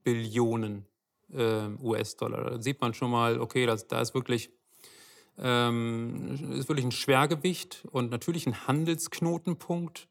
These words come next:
Und insofern müssen wir davon ausgehen, auch wenn dieser Lockdown eher kurz ist, die eine Hälfte der Stadt wird vier Tage in Lockdown geschickt. Wenn das vorbei ist, dann wird die andere Hälfte der Stadt vier Tage in den Lockdown geschickt. Ähm, auch wenn das kurz ist,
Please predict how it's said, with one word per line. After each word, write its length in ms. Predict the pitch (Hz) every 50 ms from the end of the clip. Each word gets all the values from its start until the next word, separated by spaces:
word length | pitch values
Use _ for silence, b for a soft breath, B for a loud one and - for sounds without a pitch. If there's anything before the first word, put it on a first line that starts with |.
| _ _
Und 540 | - 151 135 127 123 123 117 - - - -
insofern 800 | 135 117 113 135 135 131 - 143 135 131 131 131 131 135 - -
müssen 580 | 127 135 127 123 127 131 139 - - - 156 139
wir 100 | 143 135
davon 240 | 135 127 - 131
ausgehen, 460 | 131 120 123 139 139 - - 160 147 127
auch 180 | 123 135 -
wenn 80 | - 131
dieser 160 | 127 113 120
Lockdown 440 | 113 123 123 - - 131 120 117 -
eher 260 | - 131 123 110 107
kurz 480 | - - - - 139 151 156 - - 170
ist, 320 | 175 175 165 - - - B B B B B B
die 100 | - 123
eine 220 | 120 120 131 143 123
Hälfte 320 | 127 139 139 139 - -
der 80 | 131 123
Stadt 340 | - - 135 131 - - -
wird 220 | 123 120 - -
vier 280 | - - - 165 190 -
Tage 540 | - - 160 160 160 160 160 160 156 156 156 B B B B B B B B B B
in 140 | 165 139 143
Lockdown 420 | 143 160 160 - - 165 151 156
geschickt. 560 | 151 147 - - 196 185 - - - - - 135
Wenn 220 | 127 123 120 120
das 180 | 143 135 - -
vorbei 380 | 143 123 113 127 127 135 147
ist, 120 | 147 143 -
dann 80 | 123
wird 140 | 120 123 -
die 80 | 131 135
andere 260 | 131 156 165 165 151
Hälfte 300 | 139 160 156 156 - 165
der 100 | 156 147
Stadt 240 | - - 147 - -
vier 220 | - - 165 147
Tage 240 | - - 147 147 147
in 60 | 147
den 100 | 143 143
Lockdown 420 | 151 147 - - - 147 143 143
geschickt. 400 | 143 143 - - 151 147 - - _ _ B B B B B B B B B B B B
Ähm, 260 | 131 131 131 127 127 135
auch 200 | - 139 127 -
wenn 80 | 135
das 200 | 123 117 - -
kurz 380 | - - 156 156 165 160 - -
ist, 480 | - 160 151 139 - - - - -